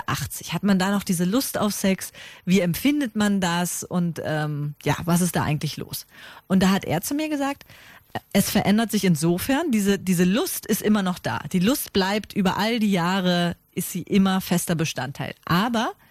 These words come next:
er lebt es anders aus. Es ist so, dass es ihm reicht, wenn er es auch im Kopf auslebt. Er denkt dann an Sex, überlegt sich verschiedene Sachen und das genügt ihm dann schon und man ist befriedigt, wenn man nur an so eine schöne Sexvariante denkt.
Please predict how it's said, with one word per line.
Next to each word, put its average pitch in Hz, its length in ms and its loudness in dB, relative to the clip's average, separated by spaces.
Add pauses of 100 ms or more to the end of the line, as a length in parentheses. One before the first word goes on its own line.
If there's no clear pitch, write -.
(160)
er 190 100 4
lebt 220 220 2
es 285 120 -2
anders 202 340 0
aus. 180 260 0
Es 175 180 -4
ist 180 120 -4
so, 220 140 2
dass 208 180 0
es 196 100 -4
ihm 180 200 2
reicht, 151 400 -2
wenn 208 100 0
er 208 60 2
es - 80 -4
auch - 140 -2
im 202 140 -2
Kopf - 280 -8
auslebt. - 540 -6
Er 165 100 2
denkt 175 300 2
dann 277 120 0
an 277 180 0
Sex, - 500 -4 (260)
überlegt 190 400 2
sich 262 100 -4
verschiedene 208 380 2
Sachen 165 260 -2
und 269 100 -2
das 277 180 -4
genügt 254 440 0
ihm 214 320 0
dann 226 180 2
schon 262 200 -2
und 240 80 0
man 220 160 2
ist - 220 -8
befriedigt, 262 640 -4 (380)
wenn 214 120 4
man 220 220 4
nur 302 440 0
an 220 160 2
so 208 60 2
eine 214 160 2
schöne 254 420 0
Sexvariante 202 760 0
denkt. 190 400 -2